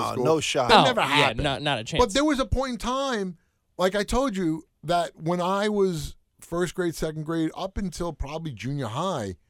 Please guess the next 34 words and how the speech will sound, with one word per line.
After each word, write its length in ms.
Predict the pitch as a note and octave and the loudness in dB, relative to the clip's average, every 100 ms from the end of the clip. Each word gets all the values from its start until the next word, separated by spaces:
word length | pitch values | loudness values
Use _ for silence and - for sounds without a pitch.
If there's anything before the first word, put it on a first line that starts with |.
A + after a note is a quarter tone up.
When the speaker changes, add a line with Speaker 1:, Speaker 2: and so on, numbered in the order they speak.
| _ _ _ | _ _ _
Speaker 2:
or 80 | G3 | -2
maybe 220 | C4+ A3+ | -2 0
no, 160 | D#3 | -2
no, 100 | B2 | -2
probably 240 | A2 F3+ A3+ | -2 -4 -2
till, 120 | A#3+ | -4
like, 120 | E3 | -4
fifth 240 | - C#3+ - | -4 -6 -6
or 60 | |
sixth 260 | G2+ A2 - | -8 -8 -6
grade 180 | B2 A#2 | -4 -2
when 140 | G#2 | -4
schoolwork 640 | - - D3+ D3 B2 A2 | -6 -4 0 0 0 -4
started 320 | - B2+ A2+ G2+ | -6 -6 -6 -6
to 220 | F#2+ G2 - | -10 -10 -10
mount, 400 | G#2 G#2+ G#2+ G2 _ _ _ _ _ | -8 -6 -8 -12 _ _ _ _ _
you 120 | B2 | -4
know, 220 | A#2 G#2 A2+ | -2 -2 -6
you 140 | C#3+ A#2+ | -6 -2
got 140 | A2+ | 0
a 40 | G#2+ | 0
lot 200 | G#2+ A2 | -2 -4
of 80 | - | -6
schoolwork, 600 | - F3 D3+ G#2 F2 - _ _ _ _ _ | -2 0 2 0 -4 -10 _ _ _ _ _
that 180 | D3+ D3+ | 0 2
we 120 | F#3 | 0
used 220 | D#4 A3 | -2 -4
to 40 | G3 | -4
go 140 | F#3 | -2
to 60 | D#3 | -2
Florida 500 | - - D3+ E3 C3 | -4 -2 0 0 -2
for 240 | - C3 | -4 -4
a 60 | G2 | -4
month. 420 | F2+ B2+ G2+ - | -2 -2 -2 -8